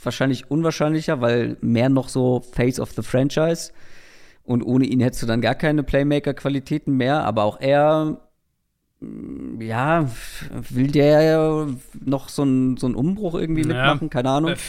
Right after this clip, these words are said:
Speaker 2: wer ist überhaupt der Quarterback? Wer ist, wer,
Speaker 1: Ja.
Speaker 2: wie sieht die Offense aus? Also, ja, viele, sehr viele Fragen da noch.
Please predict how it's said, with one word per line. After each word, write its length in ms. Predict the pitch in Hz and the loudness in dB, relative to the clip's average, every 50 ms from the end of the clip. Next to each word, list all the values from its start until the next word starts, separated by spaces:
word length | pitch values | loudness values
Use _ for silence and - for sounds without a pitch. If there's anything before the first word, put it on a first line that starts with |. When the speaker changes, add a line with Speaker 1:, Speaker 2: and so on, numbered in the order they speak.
| 143 131 | -4 0
Speaker 2:
wer 180 | 143 143 160 170 | 2 4 4 4
ist 140 | 180 143 156 | 2 2 2
überhaupt 220 | 156 160 - - | 2 0 2 0
der 80 | 151 - | -2 0
Quarterback? 600 | - 147 156 170 180 170 170 175 170 170 165 - | 0 2 2 4 2 2 2 2 0 0 -2 -2
Wer 220 | 139 135 143 147 151 | -2 2 2 4 2
ist, 140 | 143 135 151 151 | 2 0 -4 -8
wer, 640 | 156 151 143 135 131 139 147 143 147 147 147 131 - - - | -8 -10 -12 -10 -6 -2 0 2 2 2 0 -2 -6 -14 -12
Speaker 1:
Ja. 320 | - 113 120 120 131 143 139 | -6 -4 -2 0 0 0 2
Speaker 2:
wie 80 | 151 | 0
sieht 200 | 160 160 175 - | 0 0 0 0
die 80 | 160 160 | 0 0
Offense 360 | 160 160 - 185 151 143 151 | 2 2 0 0 0 0 2
aus? 280 | 151 160 160 151 - - | 2 2 2 0 -2 -4
Also, 360 | 143 143 127 135 143 139 139 135 _ - - - - - _ _ _ _ - | -6 -6 -4 -2 -2 -4 -4 -6 _ -20 -20 -20 -20 -20 _ _ _ _ -6
ja, 200 | 127 131 139 127 | -4 -2 -2 -4
viele, 280 | - - 165 165 165 131 | -4 -4 -2 -2 -2 -2
sehr 540 | 120 - - - 135 123 120 135 160 175 | -4 -8 -14 -12 -8 -4 0 2 2 2
viele 160 | 170 160 139 120 | 2 0 -4 -2
Fragen 320 | 110 123 120 120 120 117 | -2 -2 -2 -2 -2 -4
da 120 | 113 117 113 | -6 -8 -8
noch. 220 | 117 117 110 - | -10 -10 -12 -14